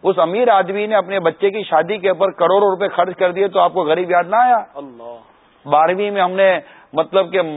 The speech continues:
Speaker 1: آ، مسجدیں اور بلڈنگیں اور عمارتوں کو اس نور والے آقا کی جشن ولادت کے مطلب کہ خوشی میں سجایا تو آپ کو اس وقت غریب یاد آئے؟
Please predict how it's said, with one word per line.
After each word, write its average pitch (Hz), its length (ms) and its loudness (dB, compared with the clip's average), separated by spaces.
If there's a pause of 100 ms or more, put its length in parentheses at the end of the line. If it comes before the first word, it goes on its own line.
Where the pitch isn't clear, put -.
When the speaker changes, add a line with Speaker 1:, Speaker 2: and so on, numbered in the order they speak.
(120)
Speaker 1:
آ، 147 240 4
مسجدیں 151 800 -2
اور 170 140 2
بلڈنگیں 175 560 -4
اور 180 200 4
عمارتوں 175 560 0
کو 170 300 2 (300)
اس 165 220 -4
نور 175 320 0
والے 185 240 4
آقا 165 320 2
کی 175 140 -6
جشن 156 260 -4 (100)
ولادت 160 400 -2
کے 175 240 0 (420)
مطلب 151 340 -2
کہ 180 80 -2
خوشی 185 320 -6
میں 185 200 -2
سجایا 175 340 4
تو 175 140 0
آپ 170 120 2
کو 175 120 -2
اس - 160 -6
وقت 196 100 0
غریب 180 280 0
یاد 160 200 2
آئے؟ 113 140 0